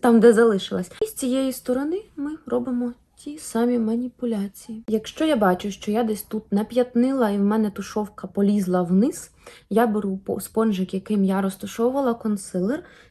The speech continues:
і проходжусь по ось цій нижній лінії, прям її зачищаючи, щоб вона стала чіткою. До речі, тільки нещодавно до мене дійшло, що цей, е, бі бі контур від Ламель можна використовувати як аджастер. Зазвичай аджастери білі для того, щоб зробити ваш темний тон більш світлішим.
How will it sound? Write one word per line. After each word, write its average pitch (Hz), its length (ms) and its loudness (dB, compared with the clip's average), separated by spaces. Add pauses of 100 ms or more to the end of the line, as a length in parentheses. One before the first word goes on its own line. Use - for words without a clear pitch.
(140)
і 294 80 -8
проходжусь 214 720 -2
по - 180 -8
ось 202 200 -6
цій 220 220 -4
нижній 202 360 0
лінії, 277 380 0
прям 247 320 -4
її 220 200 -2
зачищаючи, 196 920 -4
щоб 208 160 -10
вона 214 240 0
стала 220 360 -2
чіткою. 196 720 -8
До 202 160 2
речі, 254 300 4
тільки 226 280 0
нещодавно 208 540 0
до 190 100 2
мене 190 240 2
дійшло, 233 520 -2
що - 240 -6
цей, 214 580 0
е, 196 140 0
бі 190 120 0
бі 208 140 2
контур 190 500 -2
від 277 120 -4
Ламель 277 360 0
можна 240 280 2
використовувати 208 720 0
як 208 240 2
аджастер. 190 720 -2 (300)
Зазвичай 220 480 -2
аджастери 202 580 -2
білі 247 300 2
для 240 140 4
того, 214 200 -2
щоб 196 240 -6
зробити 196 380 -2
ваш 190 220 0
темний 185 520 2
тон 190 360 0
більш 180 440 0
світлішим. 269 640 -2